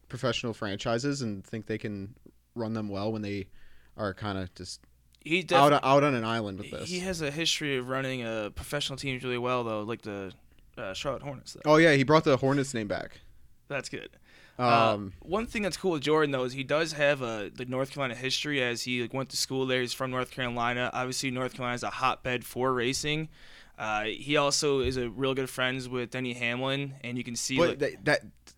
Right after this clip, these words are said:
Speaker 1: he needs to go in with Denny after Denny retires, or if Denny wants to lead Joe Gibbs or something after his contract.
Speaker 2: Which does end in twenty twenty-one, by
Speaker 1: Yeah.
Speaker 2: the way.
Speaker 1: Buy, like, just buy a team. Buy, buy a car.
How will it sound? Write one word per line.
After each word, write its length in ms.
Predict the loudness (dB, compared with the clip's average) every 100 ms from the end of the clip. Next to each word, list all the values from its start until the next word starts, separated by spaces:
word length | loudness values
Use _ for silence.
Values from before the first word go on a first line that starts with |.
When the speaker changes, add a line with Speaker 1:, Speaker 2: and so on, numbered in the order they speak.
| -10
Speaker 1:
he 260 | -6 -2 2
needs 300 | 4 4 4
to 80 |
go 160 | 6 8
in 100 | 8
with 180 | 4 2
Denny 480 | 0 2 0 0 -4 -16 -20 -20 -20 -20 _ _ 0
after 320 | 4 6 4
Denny 260 | 2 4 4
retires, 720 | 2 2 2 2 2 -2 -10 _ _ _ _ _
or 260 | 6 8 10
if 160 | 8 6
Denny 220 | 6 6
wants 180 | 4 2
to 60 |
lead 200 | 0 0
Joe 200 | 2 2
Gibbs 340 | 2 0 -2 -2
or 60 |
something 340 | -2 0 0 2
after 220 | 2 0
his 100 | -2
contract. 600 | -2 -4 0 2 2 -2 -20 -20 -20 -20 -20 -14 -2
Speaker 2:
Which 180 | 0 6
does 180 | 4
end 80 | 4
in 80 | -2
twenty 220 | -2 -4
twenty-one, 280 | -2 -4 -2
by 80 | -2
Speaker 1:
Yeah. 40 |
Speaker 2:
the 60 | -2
way. 120 | -8 -12 -20 -20 _ _ 0
Speaker 1:
Buy, 240 | 8 8 6 2
like, 200 | 4 4
just 180 | 0 -4 -8 0
buy 180 | 4 6
a 60 | 4
team. 360 | -2 -4 -6 2
Buy, 240 | 4 4 2
buy 240 | -2 -2
a 40 |
car. 280 | 0 -4 -6